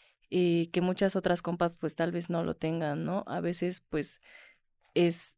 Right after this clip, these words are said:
eso, ¿no? Prender la radio y estar en, en el jale, ¿no? En la chinga o cuidando a los <laughs> hijos o hijas,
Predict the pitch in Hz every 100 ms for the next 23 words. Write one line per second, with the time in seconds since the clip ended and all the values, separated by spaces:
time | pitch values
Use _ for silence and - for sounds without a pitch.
0 | _ - 214 180 170 190 - 185 170 180
1 | 180 180 185 185 208 196 151 - 170 170
2 | 170 - 165 165 156 160 - 196 196 185
3 | 180 185 202 175 170 - 185 190 185 175
4 | 156 - 175 165 175 165 - 170 - 170
5 | 165 - 180 - 196 180 185 - 165 175
6 | 196 - -